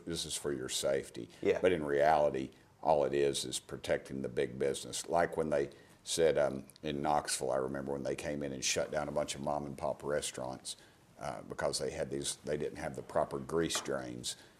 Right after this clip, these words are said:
Speaker 1: in
Speaker 2: Mm-hmm.
Speaker 1: there, and so they had to spend fifty thousand dollars, fifty thousand dollars to a mom and pop operation. They've shut down, but to,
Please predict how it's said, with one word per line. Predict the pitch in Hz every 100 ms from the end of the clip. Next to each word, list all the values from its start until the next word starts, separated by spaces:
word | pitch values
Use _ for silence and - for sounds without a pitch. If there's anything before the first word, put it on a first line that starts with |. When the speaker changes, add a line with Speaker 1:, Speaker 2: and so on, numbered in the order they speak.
| -
Speaker 1:
in | 123 117
Speaker 2:
Mm-hmm. | 80 73
Speaker 1:
there, | 71 -
and | 78
so | 76
they | 82 82
had | 73
to |
spend | - 71 71
fifty | 85 85
thousand | 80 78 76 78 76
dollars, | 73 71 67 71
fifty | 85 82
thousand | 78 80 73 73
dollars | 73 78 73
to | -
a | 71
mom | 76 73
and | 69
pop | 76 67 69
operation. | 62 69 82 80 -
They've | 64 73
shut | - 67 -
down, | 76 73 62 - - _
but | 69 -
to, | 73